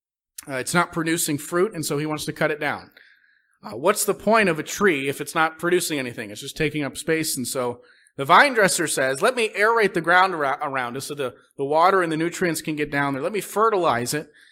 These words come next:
and then let's wait one more year and just see if it produces fruit. If not, you can cast it,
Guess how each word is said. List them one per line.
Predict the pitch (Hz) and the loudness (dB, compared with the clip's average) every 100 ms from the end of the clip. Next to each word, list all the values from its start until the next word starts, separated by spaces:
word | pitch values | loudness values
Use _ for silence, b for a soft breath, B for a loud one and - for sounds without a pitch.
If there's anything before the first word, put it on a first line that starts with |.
| b b | b b
and | |
then | 196 208 | 0 2
let's | 202 202 | 2 4
wait | 214 214 | 2 2
one | 190 254 | 2 2
more | 269 247 | 4 4
year | 196 156 127 143 - _ _ _ - | 4 2 0 -2 -8 _ _ _ -10
and | 175 | -4
just | 185 - | -2 0
see | 233 | 2
if | 202 190 | 2 2
it | 185 | 0
produces | 170 156 147 - | 0 0 -2 -4
fruit. | 131 110 | -4 -6
If | 139 | -4
not, | 160 160 156 | 0 0 -2
you | 147 | -10
can | 143 | -8
cast | 143 127 - | -6 -6 -6
it, | 135 | -12